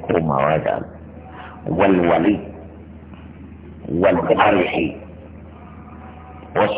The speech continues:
salihi. Wal abidi. Wal khaifi.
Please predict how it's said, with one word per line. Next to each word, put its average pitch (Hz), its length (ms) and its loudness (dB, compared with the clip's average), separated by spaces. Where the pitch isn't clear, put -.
salihi. 104 560 4
Wal 87 320 2
abidi. 82 800 2
Wal 104 320 6
khaifi. 90 800 2